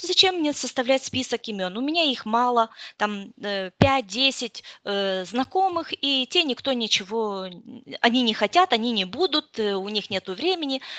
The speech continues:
В общем, сразу подтверждают вердикт на каждого человека. Но мы, как лидеры, знаем ценность этого, м, инструмента, список имён, и поэтому наша задача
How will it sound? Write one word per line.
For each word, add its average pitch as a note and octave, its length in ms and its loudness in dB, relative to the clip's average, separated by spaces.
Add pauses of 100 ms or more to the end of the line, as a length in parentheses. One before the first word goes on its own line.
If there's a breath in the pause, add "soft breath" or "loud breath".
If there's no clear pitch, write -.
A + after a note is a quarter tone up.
(120 loud breath)
В C4 100 -2
общем, C#4 220 4
сразу A#3+ 580 0
подтверждают G#3+ 600 6
вердикт C4 400 2
на A3 100 -2
каждого G3 640 2
человека. F#3 540 0 (480 loud breath)
Но A3 360 2
мы, A#3 240 0
как B3 240 2
лидеры, G3 600 -2 (260 loud breath)
знаем C4 640 0
ценность B3 800 -2 (280 loud breath)
этого, G3+ 680 6
м, F3+ 180 -12 (320 loud breath)
инструмента, A#3+ 920 0
список - 520 -4
имён, A3+ 340 -2 (320 loud breath)
и G4 120 6
поэтому D4+ 760 2
наша A#3 360 4
задача G3+ 580 0